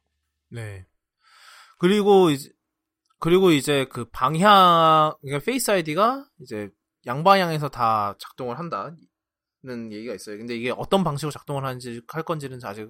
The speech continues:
확실하지, 확실하지는 않은데, 왜냐하면 이제 뭐, 진짜 약-,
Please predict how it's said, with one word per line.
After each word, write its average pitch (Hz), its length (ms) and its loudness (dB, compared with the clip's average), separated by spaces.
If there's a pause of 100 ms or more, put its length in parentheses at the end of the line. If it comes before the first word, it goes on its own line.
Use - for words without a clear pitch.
(120)
확실하지, 139 540 -16 (640)
확실하지는 180 460 2
않은데, 101 280 -6
왜냐하면 110 420 -8
이제 104 160 -12
뭐, 98 200 -12 (420)
진짜 123 340 -2
약-, 98 180 -4